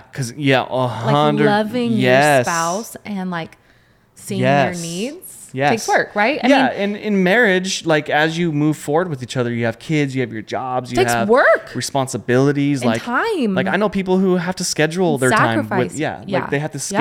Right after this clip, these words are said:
Speaker 1: schedule intimacy with each other because their life is so busy.
Speaker 2: Absolutely.
Speaker 1: Um, but I would way rather you schedule it out and plan for it than
Speaker 2: Right.
Speaker 1: fall into this trap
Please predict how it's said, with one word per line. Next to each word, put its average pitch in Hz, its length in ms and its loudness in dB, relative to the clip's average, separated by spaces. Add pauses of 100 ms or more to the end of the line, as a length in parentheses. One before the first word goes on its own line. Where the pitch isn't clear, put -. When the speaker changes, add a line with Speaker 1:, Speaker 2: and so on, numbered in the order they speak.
Speaker 1:
schedule 127 360 0
intimacy 127 520 -6
with 110 160 -6
each 107 160 -8
other 113 160 -2
because 117 300 -6
their 117 60 -6
life 110 280 -4
is 107 60 -8
so 110 140 -4
busy. 120 420 -2
Speaker 2:
Absolutely. 220 520 -4
Speaker 1:
Um, 117 340 0
but 143 220 2
I 147 140 2
would 226 220 2
way 151 180 2
rather 165 260 2
you 139 220 -2
schedule 131 680 0
it 113 80 2
out 113 460 2
and 113 180 -4
plan 117 320 -4
for 170 220 2
it 147 200 -2
than 123 380 0 (160)
Speaker 2:
Right. 175 180 -8
Speaker 1:
fall 143 220 2
into 143 180 -6
this 123 160 -6
trap - 500 -6